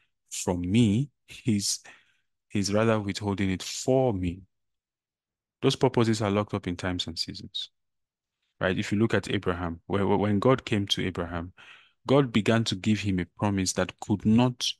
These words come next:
be fulfilled in his lifetime. Now, there were elements of the promise that could come to pass in his lifetime, right? So, for example, he could step into the land and he could build tents and altars into the land. But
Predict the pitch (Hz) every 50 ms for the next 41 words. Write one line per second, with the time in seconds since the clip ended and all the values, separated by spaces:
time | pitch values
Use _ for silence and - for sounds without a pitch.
0 | _ _ _ _ _ _ _ _ _ _ - 104 101 92 - - 104 92 - -
1 | - 117 110 107 101 98 92 92 82 - 98 92 92 - - - 85 82 - _
2 | _ _ _ _ _ _ _ - 123 107 101 95 90 101 98 101 98 - - -
3 | 120 131 143 143 147 147 147 147 - - 107 92 - 95 82 - - 107 98 92
4 | 90 104 117 - - - - - - - - - _ _ - 95 95 - - -
5 | - - 113 107 101 - 98 87 - - 92 90 - - - 87 87 87 90 -
6 | - 104 120 127 123 - - 95 85 87 92 90 104 123 131 - - - 101 -
7 | - 92 87 82 - 98 95 95 - 90 87 92 87 - - 87 82 - - _
8 | _ - - - 101 - 95 87 - - 85 87 87 92 120 123 104 87 87 -
9 | 90 90 90 85 92 - - 87 87 - 101 101 98 92 - - - - - -
10 | _ _ _ - - 113 98 90 85 - 92 87 - - 92 101 101 95 - 92
11 | 87 - - - 98 95 - 98 87 90 90 90 92 90 85 85 104 101 -